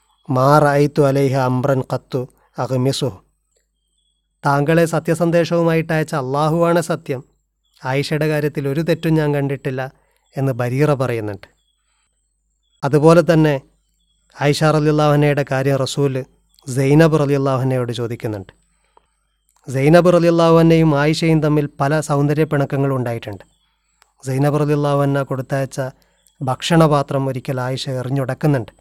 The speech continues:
അവർ തമ്മിൽ മത്സരം ഉണ്ടായിട്ടുണ്ട്. എന്നിട്ട് സൈനബ് റളിയല്ലാഹു അൻഹയെക്കുറിച്ച് ആയിഷ പറയുന്നു,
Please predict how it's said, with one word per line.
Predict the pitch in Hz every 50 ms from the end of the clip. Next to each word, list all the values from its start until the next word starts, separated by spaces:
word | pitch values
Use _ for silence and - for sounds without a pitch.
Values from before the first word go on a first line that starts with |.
| _ _ _ _ _ _ _ _ _ _ _ _ _
അവർ | 156 139 160 180
തമ്മിൽ | 180 185 180 185 185
മത്സരം | 170 160 151 151 151 - - 190 190 190
ഉണ്ടായിട്ടുണ്ട്. | 175 160 151 139 135 123 - 110 104 98 - _ _ _ _ _ _ _ _ _ _ _ -
എന്നിട്ട് | 139 143 160 151 151 - 170 170 165 170 - 165
സൈനബ് | 139 147 147 156 165 165 175 170
റളിയല്ലാഹു | 165 165 170 165 165 165 165
അൻഹയെക്കുറിച്ച് | 165 165 165 165 160 160 160 151 - - 156
ആയിഷ | 135 147 160 156 165
പറയുന്നു, | 160 139 147 143 143 147 151 151 147 143 127